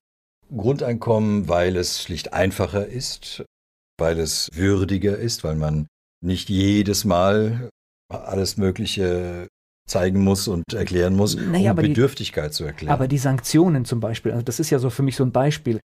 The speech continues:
Speaker 2: Ich kann doch, wenn ich sage, das ist das Minimum, was jemand braucht,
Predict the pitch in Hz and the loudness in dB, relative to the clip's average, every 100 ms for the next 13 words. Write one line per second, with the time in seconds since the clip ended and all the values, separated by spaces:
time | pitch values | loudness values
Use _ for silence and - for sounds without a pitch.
0 | _ 151 - 156 196 190 - 151 151 135 | _ -10 -2 0 0 -2 -4 0 2 4
1 | 143 180 160 - 185 - - - - 151 | 2 2 0 -2 -2 -4 -4 -4 0 4
2 | 156 196 214 185 170 160 170 165 160 - | 6 6 4 4 4 2 4 2 0 0
3 | 147 120 - - | 2 2 0 -10